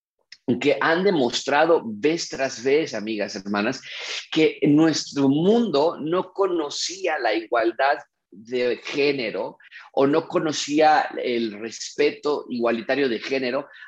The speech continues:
hasta que el cristianismo llegó. Y este es el segundo punto que a mí me gustaría ver esta mañana. Déjame ver, acá está. Ok.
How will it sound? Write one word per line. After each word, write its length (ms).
hasta 440
que 100
el 100
cristianismo 640
llegó. 420
Y 120
este 140
es 80
el 80
segundo 400
punto 260
que 120
a 20
mí 60
me 100
gustaría 480
ver 340
esta 280
mañana. 580
Déjame 420
ver, 200
acá 220
está. 340
Ok. 180